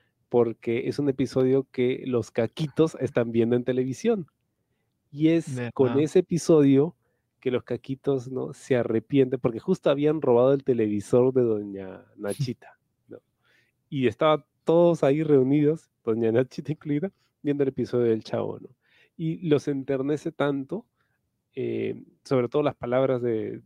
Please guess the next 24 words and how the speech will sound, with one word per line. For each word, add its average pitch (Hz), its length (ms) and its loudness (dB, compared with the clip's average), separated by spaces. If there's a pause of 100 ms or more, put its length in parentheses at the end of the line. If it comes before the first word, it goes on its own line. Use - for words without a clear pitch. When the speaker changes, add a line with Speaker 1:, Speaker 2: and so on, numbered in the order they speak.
(160)
Speaker 1:
de 113 140 -6
la 107 120 -8
Chimoltrufia, 110 720 -6
¿no? 110 180 -10
Que 127 100 -14
dice, 120 160 -10
"¿Cómo 143 220 -6
es 135 80 -10
posible 123 580 -8
que - 100 -16
ustedes 127 240 -8
se 127 80 -8
dediquen 113 320 -6
a 107 80 -4
eso? 120 220 -6
Miren 123 320 0
el 107 100 -4
dolor 113 340 0
que 110 100 -6
le 104 120 -8
causaron 110 440 -4
al 95 140 -8
Chavo", 107 460 -6
¿no? - 160 -18